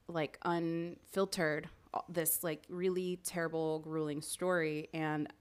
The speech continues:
I couldn't even, like, get a word in. Like, I was trying to ask follow-up questions and kind of guide him to the things that I wanted to know,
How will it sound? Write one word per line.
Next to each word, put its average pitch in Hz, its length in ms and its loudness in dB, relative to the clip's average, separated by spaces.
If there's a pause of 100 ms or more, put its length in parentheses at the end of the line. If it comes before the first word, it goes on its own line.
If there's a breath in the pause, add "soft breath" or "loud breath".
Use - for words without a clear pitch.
(180)
I 165 160 2
couldn't 220 280 2
even, 160 200 0
like, 139 180 -2
get 156 140 0
a 147 60 0
word 139 280 0
in. - 180 -6
Like, 95 260 -4
I 156 160 2
was 165 220 0
trying 151 260 0
to 147 120 -2
ask 143 280 -2
follow-up 151 340 0
questions 156 400 -4
and 147 120 -4
kind 151 160 -2
of 151 200 -8
guide 143 300 0
him 160 340 -2
to 151 260 -2
the 151 80 0
things 151 260 -4
that 156 100 -4
I 147 80 0
wanted 143 300 -4
to - 80 -8
know, 151 420 -2